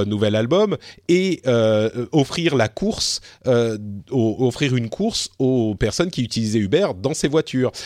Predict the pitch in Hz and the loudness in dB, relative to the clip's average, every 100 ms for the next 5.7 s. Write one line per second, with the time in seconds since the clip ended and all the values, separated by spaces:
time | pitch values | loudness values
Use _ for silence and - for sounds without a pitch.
0 | - 120 113 127 170 214 143 123 - 185 | -2 2 2 2 0 0 2 0 0 -2
1 | 156 147 208 233 - - 110 - 147 - | 0 2 2 2 -2 -2 0 2 0 0
2 | 117 110 117 - 120 - 101 92 135 208 | 0 2 0 0 -2 0 -2 0 0 2
3 | 196 139 - - 120 110 98 110 127 208 | 2 0 -10 -4 0 2 2 2 2 2
4 | 170 113 117 - 190 190 - 120 107 131 | 2 0 0 0 0 0 -2 -2 0 0
5 | - 208 - 147 127 202 220 | -2 -4 0 2 2 2 0